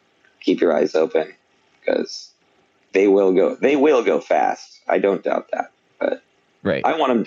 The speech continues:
Speaker 1: I want 'em to go to people that are really gonna use 'em, you know?
Speaker 2: Of course. Of course.
Speaker 1: Well, and, you know, and they're, and they're a collector's item, honestly.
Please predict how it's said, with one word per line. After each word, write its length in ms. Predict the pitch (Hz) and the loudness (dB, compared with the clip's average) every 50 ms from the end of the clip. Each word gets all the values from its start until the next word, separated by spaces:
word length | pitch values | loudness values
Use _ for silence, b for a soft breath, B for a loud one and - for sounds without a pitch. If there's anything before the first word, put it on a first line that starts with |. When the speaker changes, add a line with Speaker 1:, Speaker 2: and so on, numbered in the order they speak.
| - - | 0 0
Speaker 1:
I 60 | 101 | 0
want 160 | 127 127 117 | 2 0 0
'em 100 | 117 110 92 | 0 0 0
to 60 | 98 | 0
go 120 | 92 90 | 2 0
to 60 | 82 80 | 0 0
people 320 | - 87 85 - 85 82 | 0 -2 0 0 0 0
that 120 | 76 67 | 0 -2
are 60 | - - | -2 -2
really 240 | - - 58 62 | -2 0 0 0
gonna 180 | - - - - | -2 -4 -6 -6
use 260 | - - - - - | -4 -2 -2 -4 -4
'em, 100 | - - _ _ _ _ _ _ _ _ _ _ - | -8 -18 _ _ _ _ _ _ _ _ _ _ -10
you 80 | 82 | -6
know? 220 | 82 82 80 - - _ _ _ _ _ _ _ _ _ _ _ - | -4 -4 -4 -4 -6 _ _ _ _ _ _ _ _ _ _ _ -8
Speaker 2:
Of 120 | - 110 | -8 -4
course. 400 | - - 107 110 107 - - - _ _ _ _ _ _ _ _ _ - | -2 -2 -2 -2 -4 -8 -16 -20 _ _ _ _ _ _ _ _ _ -18
Of 120 | 90 - | -18 -10
course. 420 | - - 101 - - - - - - _ _ _ B B B B B B | -4 -2 -2 -2 -4 -8 -14 -20 -20 _ _ _ B B B B B B
Speaker 1:
Well, 160 | - 180 185 175 | 0 0 0 0
and, 280 | - - 180 180 180 - | 0 0 0 0 0 0
you 180 | - 170 175 170 | 0 2 2 2
know, 200 | 170 165 - - - | 2 0 -2 -2 -2
and 220 | 160 160 170 180 | -2 0 0 2
they're, 220 | 170 165 156 156 - - | 2 4 4 2 2 0
and 200 | 117 151 165 170 | 0 0 0 2
they're 120 | 156 151 151 | 2 2 0
a 60 | 147 | -2
collector's 520 | - - 143 139 131 131 - - 95 95 | -2 -2 -2 0 0 -2 -2 0 2 2
item, 320 | 87 78 71 78 67 - - _ _ _ _ | 2 2 2 0 -2 -4 -6 _ _ _ _
honestly. 640 | - 82 104 113 120 - - - 80 92 95 98 - | -4 -2 -2 -2 -2 -4 -2 0 0 2 0 -2 -6